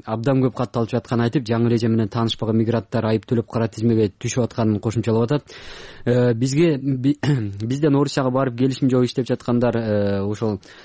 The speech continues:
жогоруда айтпадымбы, токсон күндө, э, үй, бир эле жолу кирип чыгышчу депчи.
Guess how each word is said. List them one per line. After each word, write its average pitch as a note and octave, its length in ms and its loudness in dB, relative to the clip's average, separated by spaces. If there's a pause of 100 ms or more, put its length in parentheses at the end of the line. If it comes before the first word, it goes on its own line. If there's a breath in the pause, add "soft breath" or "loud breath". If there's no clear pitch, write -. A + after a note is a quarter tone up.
(260 loud breath)
жогоруда B2 260 2
айтпадымбы, A#2+ 460 2
токсон A#2+ 340 -2
күндө, A#2+ 320 4 (240)
э, G#2 340 0 (120)
үй, B2+ 260 2 (120)
бир C3+ 240 0
эле B2+ 120 4
жолу A2+ 240 2
кирип A2 180 0
чыгышчу G#2+ 340 -2
депчи. G#2+ 360 0